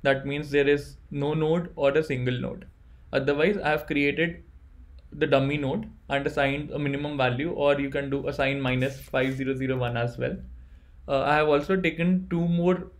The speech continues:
pointers, the one for pre-insertion node and the other one for the node that is to be inserted. I have attached dummy head dot next to head, and I have started the iteration from the head cu-, represented by current node.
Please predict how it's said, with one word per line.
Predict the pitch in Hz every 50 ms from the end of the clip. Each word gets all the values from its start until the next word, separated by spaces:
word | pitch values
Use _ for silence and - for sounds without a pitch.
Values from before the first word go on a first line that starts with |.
| - - - -
pointers, | 165 151 135 135 127 131 147 214 233 - - - - - - - - -
the | - 143 143 147
one | 143 143 151 151 165 185 185
for | 185 170 170 175 170 - - - -
pre-insertion | - 185 185 185 185 185 180 185 170 156 160 - 180 170 151
node | 139 135 143 180 185 185 - - - - - -
and | - 143 151 151 147 - - -
the | 143 151 151
other | 151 147 165 165 160
one | 160 151 151 151
for | - - 165 190 214 - - - - 147
the | 160 165
node | 160 156 151 156 175 185
that | 175 175 151 143 -
is | 156 -
to | - 156
be | 147 151 147
inserted. | 143 135 - 135 120 117 - - - - - - - - - - - - - - - - - - - - - - - - -
I | - 143
have | 151 151 147
attached | 151 147 - 151 151 156 160 156
dummy | 151 147 147 151 160 175 165
head | 165 165 165 160
dot | - 160 160 156 151
next | 143 139 139 - - - - - - - - -
to | 165 151 147
head, | 139 139 123 143 175 185 - - -
and | - 135 143 147 147 147 147 -
I | - 143
have | 143 151 156
started | - 151 139 135 160 165
the | 175 175 160
iteration | 156 160 139 139 139 135 135 151 160
from | 156 - 139 135 135 139 147 147
the | 147
head | 147 143 127 147 175 - - - -
cu-, | - 151 - - - 131
represented | 143 147 139 151 135 139 139 131 139 131
by | 139 180 196
current | - - 123 123 127 123
node. | 120 113 107 101 - -